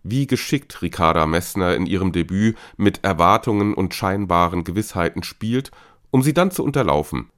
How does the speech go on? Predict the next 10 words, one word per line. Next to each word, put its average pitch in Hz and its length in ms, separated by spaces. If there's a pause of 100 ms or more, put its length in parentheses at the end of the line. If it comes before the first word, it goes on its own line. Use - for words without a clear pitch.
(460)
Wo 101 280
der 101 140
Name 120 400
wohnt, 127 380
ist - 360
eine 113 140
Lektüre, 113 600
die 107 320
Aufmerksamkeit 67 920
erfordert. 67 560